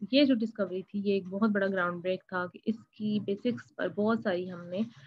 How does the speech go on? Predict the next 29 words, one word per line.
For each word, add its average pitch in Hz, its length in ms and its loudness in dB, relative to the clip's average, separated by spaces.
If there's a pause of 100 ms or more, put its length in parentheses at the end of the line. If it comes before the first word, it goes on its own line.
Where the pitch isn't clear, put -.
(260)
बाद 202 280 8
में 202 140 2
calculations 196 640 4
की, 233 160 6
यानी 220 220 6
इसी 226 160 0
की 233 120 -2
base 202 220 2
पर 214 100 -2
हमने 196 340 0
फिर 202 160 -2
atomic 190 380 -2
structure 208 380 -4
को 240 100 2
समझा 208 480 2 (520)
और 214 100 4
फिर 214 200 4
हमें, 196 400 0
अ, 196 380 0
मुख्तलिफ 202 540 0
levels 202 540 2
जो 214 100 0
हैं 208 200 2
atomic 190 360 -4
structure 190 340 -8
की 202 120 -8
उनकी 190 240 -4
एनर्जी 180 320 2
मिली। 214 280 6